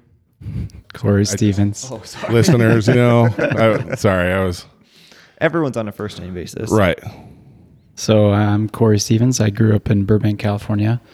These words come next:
Speaker 1: So born there and went to high school there and then moved up to Utah, uh, for college. But for me, you know, I was, I'm a little younger than y-, both, all, I guess I'm,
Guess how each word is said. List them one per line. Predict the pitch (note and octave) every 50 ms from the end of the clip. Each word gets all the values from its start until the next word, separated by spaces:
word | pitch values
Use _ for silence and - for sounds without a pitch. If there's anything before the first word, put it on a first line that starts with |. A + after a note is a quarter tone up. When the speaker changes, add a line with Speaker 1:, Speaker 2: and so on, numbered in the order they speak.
| - - - - _ -
Speaker 1:
So | - - A2+ G#2+
born | G2+ A2 G#2+ A2+ A#2 A#2 A#2
there | A2+ A#2 A2+ A#2 A#2 A#2+ A#2
and | F2+ G#2+ G#2 G2+ G2 G2 G#2
went | G#2 F#2
to | - G2
high | G#2 A2
school | A2 - - - A#2 A2+
there | A#2 A#2 A2+ A2+ A2+
and | A2 G#2
then | G#2 G2+ G#2
moved | G#2 G#2 G2+ G#2 G#2+
up | F#2 -
to | - - G2+
Utah, | G2 F#2+ - G2+ F#2+ F#2 F#2 F#2+ G#2+ - - - - - - - - - - - -
uh, | G2+
for | - - A2 -
college. | - - A#2 A#2 A#2+ G#2+ G2 F#2+ G2 - - -
But | - G#2 F#2+ - - - - _ - - - - - - - - - -
for | - - B2+ B2
me, | B2+ C3 C3+ C#3+ C#3+ C3+ B2 A2+ G#2+ G2+ G2 F#2 - _ _ _ _ - - _ _ _ _ _ _ _ _ _ _ _
you | - C3 B2+
know, | B2 B2 A#2+
I | B2
was, | C3+ D3 C#3 A#2 - - - - _ -
I'm | - B2 C#3
a | D3
little | C#3 C3+ B2+ A#2+
younger | A2+ A#2 A#2+ A#2+ A#2 A#2+ A#2
than | A2+ A2+ A2 A2 A2 A2 - - - - - _ -
y-, | B2+ - - -
both, | - - A2+ A2 - - - - - - -
all, | - A#2+ B2 A2+ -
I | - A#2+ B2
guess | B2 A#2 - -
I'm, | G#2+ G#2 G2 G2+ -